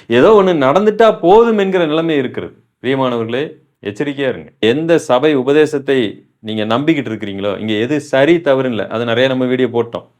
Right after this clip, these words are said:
ஆனா குடும்பத்துல வர்ற குழப்பத்தை நீக்குவதற்கு, சும்மா பத்தாம் பொதுவா "நான் கிறிஸ்டியன்" அப்படின்னு சொல்லிட்டு போய் நிக்காதீங்க. எங்க உங்களுடைய உபதேசத்திற்கு ஒத்த மணப்பெண்ணோ, மணமகனோ இருக்கிறாங்களோ, அந்த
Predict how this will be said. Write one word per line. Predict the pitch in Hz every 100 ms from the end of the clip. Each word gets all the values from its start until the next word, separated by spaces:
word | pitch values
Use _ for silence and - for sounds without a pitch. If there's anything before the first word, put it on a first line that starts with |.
| _
ஆனா | - 110 120
குடும்பத்துல | 131 165 208 185 165
வர்ற | 143 143 143
குழப்பத்தை | 147 165 170 165 139
நீக்குவதற்கு, | 127 160 151 120 92 - 92 - -
சும்மா | 123 170 208
பத்தாம் | 160 151 180
பொதுவா | 175 180
"நான் | 170 156
கிறிஸ்டியன்" | 147 165 - 190 120 -
அப்படின்னு | 113 147 170
சொல்லிட்டு | 156 151 143
போய் | 139 156
நிக்காதீங்க. | 143 147 147 107 76 - _
எங்க | 95 113 151 208 220 220
உங்களுடைய | 170 165 170 190 190 185 175
உபதேசத்திற்கு | 151 180 190 190 175 180 170 147
ஒத்த | 147 156 - 196 151
மணப்பெண்ணோ, | 135 151 156 - 151 151 156 170
மணமகனோ | 151 143 143 135 147 156
இருக்கிறாங்களோ, | 135 160 160 135 101 95 107 113 - - _
அந்த | - 87 95 135 233